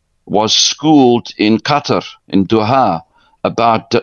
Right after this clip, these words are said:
diplomatic issues and how to govern a country. I'm not saying Taliban version two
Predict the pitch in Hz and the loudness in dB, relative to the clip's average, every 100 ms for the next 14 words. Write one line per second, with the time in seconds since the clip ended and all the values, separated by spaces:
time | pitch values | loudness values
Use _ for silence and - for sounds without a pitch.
0 | 92 107 - 107 92 95 107 - 101 110 | -2 -4 -2 0 0 -2 -6 -4 -2 2
1 | 98 92 - 95 92 90 - _ _ _ | 2 0 -4 -2 0 0 -2 _ _ _
2 | _ _ 107 107 104 - 107 95 98 92 | _ _ -4 -2 -2 -2 0 0 0 0
3 | 87 87 123 135 135 110 92 101 - 120 | -2 -2 -2 0 0 0 0 -2 -4 -4
4 | - 104 92 92 110 107 95 87 95 92 | -2 -2 -2 -2 0 0 0 -2 0 2
5 | 92 90 92 90 123 104 101 | 0 2 -2 -2 2 2 2